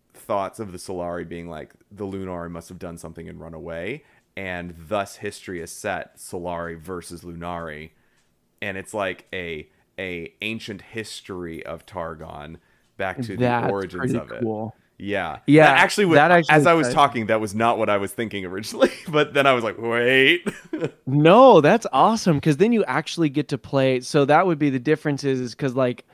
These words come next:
Speaker 2: mine was great until I got to the Aurelion Soul bit, because then it's like, "Well, it's seventy to twenty. What's the deal?" Yours fits a lot better, I think, because then you get to that seventeen to twenty level,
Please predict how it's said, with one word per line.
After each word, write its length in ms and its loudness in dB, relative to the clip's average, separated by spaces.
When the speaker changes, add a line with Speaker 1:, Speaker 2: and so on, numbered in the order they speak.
Speaker 2:
mine 600 4
was 260 0
great 300 4
until 340 0
I 80 4
got 260 -2
to 100 -4
the 120 -2
Aurelion 500 0
Soul 320 2
bit, 220 0
because 300 -4
then 140 2
it's 100 -4
like, 120 -2
"Well, 140 2
it's 100 0
seventy 320 2
to 100 -10
twenty. 220 4
What's 160 2
the 60 -8
deal?" 160 6
Yours 420 6
fits 260 0
a 40 2
lot 420 2
better, 300 4
I 80 2
think, 360 -2
because 400 0
then 200 4
you 100 4
get 260 0
to 100 0
that 180 0
seventeen 580 0
to 60 -2
twenty 380 -2
level, 520 0